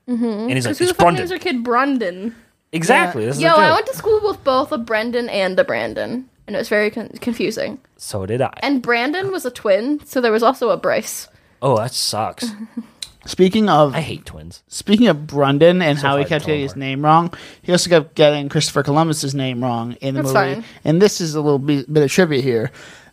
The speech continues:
Speaker 3: The, one of the producers on the movie is Chris Columbus, you know, the guy who did some of the Harry Potter movies. He
Speaker 2: Yeah.
Speaker 3: directed them.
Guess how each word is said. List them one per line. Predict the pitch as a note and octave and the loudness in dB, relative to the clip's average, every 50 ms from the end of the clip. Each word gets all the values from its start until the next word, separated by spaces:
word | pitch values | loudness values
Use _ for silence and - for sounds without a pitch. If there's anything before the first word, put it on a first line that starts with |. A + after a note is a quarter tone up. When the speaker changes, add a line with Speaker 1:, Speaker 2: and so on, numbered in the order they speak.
| _ _ - | _ _ -2
Speaker 3:
The, | D3+ E3+ G3+ | 0 0 2
one | A3+ A3 F#3+ G3 | 4 6 6 6
of | F#3+ | 6
the | F3+ - | 4 2
producers | F#3+ E3+ F3+ G3+ F#3+ - F3+ D#3 C#3+ C#3 | 4 4 6 4 4 0 -2 -4 -2 -2
on | D3+ C#3+ | -2 0
the | C#3+ C#3 | 0 2
movie | C#3+ C#3 C#3 C#3+ C#3 | 2 2 2 2 0
is | C#3+ C#3+ C#3+ C3+ - - | 0 0 0 0 -2 -4
Chris | - - E3 D#3 - | 2 2 2 2 2
Columbus, | - D#3 D#3 D3+ D3 C#3+ C3 C3 - - | 0 0 2 2 2 2 0 0 2 2
you | D#3 | 2
know, | D3+ C#3+ | 2 2
the | C#3+ D3 | 4 2
guy | D3 C#3+ C#3+ | 4 4 2
who | C#3+ | 2
did | C#3 C#3+ C3+ - | 2 0 -2 -2
some | D#3 D3 | -2 -2
of | C#3 | 0
the | C3+ | 2
Harry | D3 D3+ C#3 C3 | 4 4 4 4
Potter | - D#3+ E3+ E3 D3+ | 4 2 2 2 0
movies. | C#3+ C3+ B2+ A2 A#2+ C3+ C3 | -2 -4 -4 -2 -2 -2 0
He | G#2+ | 0
Speaker 2:
Yeah. | G2 - | 2 2
Speaker 3:
directed | D3+ E3+ D#3+ - D3+ B2+ | 2 2 0 -2 -6 -8
them. | A#2+ A2+ A#2 | -6 -8 -6